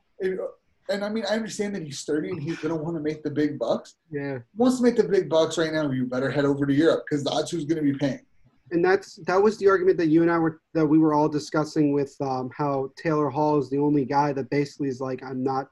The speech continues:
Speaker 2: gonna take another short-term, low money deal." Like, he's gonna fight,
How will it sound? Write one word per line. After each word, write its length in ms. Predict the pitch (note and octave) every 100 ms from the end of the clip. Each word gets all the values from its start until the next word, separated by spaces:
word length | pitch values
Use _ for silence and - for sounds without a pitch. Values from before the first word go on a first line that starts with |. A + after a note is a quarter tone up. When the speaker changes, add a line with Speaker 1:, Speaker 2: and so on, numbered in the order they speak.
| _
Speaker 2:
gonna 200 | D3 C3+
take 440 | - - D3+ C3+ -
another 640 | D3+ C3 C3 C3 B2+ B2 - _ _
short-term, 800 | - - C#3+ C#3+ - C#3 C3+ C3
low 180 | B2+ C3+
money 280 | C3+ C3 B2+
deal." 360 | A#2 C3 A2 - _ _ _ -
Like, 160 | C#3+ -
he's 160 | F3
gonna 180 | E3 F3
fight, 480 | D#3 - D#3+ D#3 -